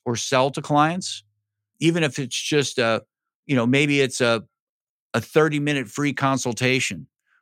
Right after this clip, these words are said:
Or, you know, some people try to put on these seminars and they're week-long seminars and they're, and they're thousands of dollars. You know, instead of doing that, why not come up with a ninety-minute workshop that you can invite a lot of people in that might only cost somebody,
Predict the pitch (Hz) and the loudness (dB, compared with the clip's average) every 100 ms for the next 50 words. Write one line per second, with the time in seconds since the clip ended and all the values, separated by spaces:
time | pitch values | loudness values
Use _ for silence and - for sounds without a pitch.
0 | _ - 123 123 123 123 120 120 110 185 | _ -2 2 6 6 4 2 -2 0 0
1 | 185 170 131 143 139 123 - 139 135 127 | 0 -4 -2 2 2 0 -2 0 0 0
2 | 123 - 139 139 135 117 113 113 117 117 | -2 -2 0 0 0 2 0 0 -2 0
3 | 120 147 139 131 123 - 135 135 117 113 | 0 -2 0 0 0 -2 -2 -2 -2 -2
4 | 110 110 101 113 107 107 - 127 127 117 | -4 -8 -8 -6 -4 -2 0 2 2 -2
5 | 107 101 117 120 110 95 - _ _ _ | -4 0 4 4 2 -2 -8 _ _ _
6 | _ 156 143 - 170 165 131 151 143 139 | _ 0 0 2 2 2 2 0 0 2
7 | 151 151 - _ _ _ 135 131 147 165 | 2 2 0 _ _ _ 0 4 4 4
8 | 151 120 - 139 135 131 131 - 120 127 | 0 0 -2 0 2 2 0 -4 2 2
9 | 113 - 127 120 120 107 117 120 139 143 | 0 -2 2 2 2 0 0 2 2 2
10 | 131 131 104 120 135 131 - 107 101 - | 2 2 2 2 2 2 0 0 -2 -6
11 | - _ _ _ - 113 113 - _ _ | -16 _ _ _ -2 2 2 -2 _ _
12 | _ _ 113 123 127 117 110 120 113 113 | _ _ 0 2 2 0 2 2 2 4
13 | 139 151 - 117 - 107 107 113 110 120 | 4 2 0 -6 -4 -4 -2 -2 -2 -2
14 | 127 160 160 147 143 135 113 - 135 127 | 2 2 2 2 0 -2 -2 2 4 4
15 | - 127 117 117 117 | 0 -2 0 0 -2